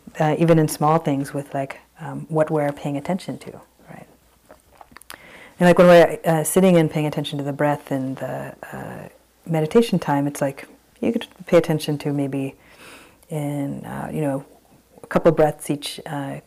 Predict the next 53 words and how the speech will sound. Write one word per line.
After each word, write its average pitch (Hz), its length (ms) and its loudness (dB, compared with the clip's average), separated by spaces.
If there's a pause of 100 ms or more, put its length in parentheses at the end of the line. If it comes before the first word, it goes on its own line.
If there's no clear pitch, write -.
(120)
few - 200 -6
seconds 143 460 -6
or 143 100 -6
so. 135 340 -8 (480)
So - 60 -16
you 175 60 -2
could 208 100 8
even 220 160 8
consider 165 380 6
it's 156 160 0
like 147 280 0 (280)
you've 170 140 0
had 180 160 4
a 175 60 8
certain 160 240 2
amount 151 220 0
of 143 100 -4
breaths 147 280 -4
in 151 80 -2
your 139 120 -2
life. 123 380 -10 (120)
You 156 100 -4
started 175 300 4
breathing 156 240 2
when 147 100 0
you 143 80 0
were 139 60 -2
born, 135 440 -8 (640)
and 170 140 -2
basically 165 300 2
you 151 60 0
continue 151 520 -2
till 143 380 -4
the 139 100 -10
time 139 260 -6
of 131 80 -8
your 135 120 -8
death. 127 360 -8 (640)
You 170 180 2
think 185 140 4
of 170 80 6
it 156 80 8
like 151 260 2
even 156 180 0
a 143 80 -2
thread. 143 400 0
It's - 160 -8
sort 139 120 -6
of 135 40 -4
like 135 160 -4
sewing 139 540 -2
this, - 400 -14
uh, - 160 -14